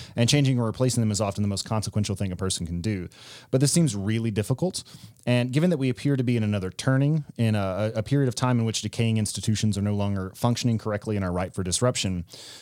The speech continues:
uh, how can a person best strategically place themselves to create, uh, new institutions, uh, bearing in mind that we're not all, all going to be Charlemagne or Napoleon or Alexander the Great? It's nevertheless surely true that if we understand this dynamic, we can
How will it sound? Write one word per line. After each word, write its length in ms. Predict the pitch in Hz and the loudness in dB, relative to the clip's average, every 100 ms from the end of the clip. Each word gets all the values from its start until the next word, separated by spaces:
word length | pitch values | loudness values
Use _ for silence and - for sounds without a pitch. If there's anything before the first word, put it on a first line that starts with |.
| - - | -12 -4
uh, 320 | 107 101 92 | -2 -2 -2
how 180 | 143 175 | 0 2
can 140 | 196 | 0
a 40 | |
person 300 | 175 165 - | 2 2 2
best 160 | 123 123 | 2 0
strategically 580 | - 117 131 117 113 113 | 0 0 0 0 0 -2
place 280 | - 110 - | 0 -2 0
themselves 500 | 104 107 98 90 - | 0 0 -2 -2 -4
to 100 | 98 | -4
create, 760 | - 110 101 98 - - - _ | -2 -2 0 -2 -4 -6 -8 _
uh, 180 | - - - - | -18 -18 -18 -2
new 240 | 123 139 131 | 2 4 2
institutions, 800 | 104 92 - 82 - 58 - - | -2 -6 -8 -8 -8 -8 -8 -8
uh, 40 | - - - 104 | -12 -14 -16 -10
bearing 260 | 110 143 143 | 0 2 4
in 80 | 127 | 2
mind 240 | 123 117 | 2 0
that 60 | 110 | 0
we're 60 | |
not 160 | 110 113 | 0 2
all, 180 | 107 98 - | 0 -2 -6
all 160 | 117 107 | 0 0
going 160 | 104 95 | 0 -2
to 60 | |
be 80 | 90 | -2
Charlemagne 640 | - 143 123 117 107 107 | 2 4 4 2 2 0
or 160 | 107 101 | -2 -4
Napoleon 580 | 98 107 101 95 92 92 | 0 0 0 0 -2 -4
or 260 | 95 92 | -4 -4
Alexander 380 | 85 92 95 95 | -4 -4 -4 -4
the 100 | 87 | -6
Great? 360 | 92 131 113 - - - - - - - | -2 0 0 -4 -18 -20 -20 -20 -20 -4
It's 120 | 131 143 | 0 2
nevertheless 520 | 147 135 135 127 - _ - | 4 4 2 0 -2 _ -6
surely 340 | - 156 123 | 0 2 2
true 320 | 104 - 151 123 | 0 0 2 2
that 100 | 110 | 0
if 140 | 101 | 0
we 180 | 110 110 | -2 0
understand 500 | 113 101 - 160 165 | 0 0 0 2 2
this 120 | 123 | 2
dynamic, 580 | 117 107 101 101 98 - | 2 2 2 0 -4 -6
we 120 | 117 107 | -4 -2
can 420 | - 107 98 | 0 0 0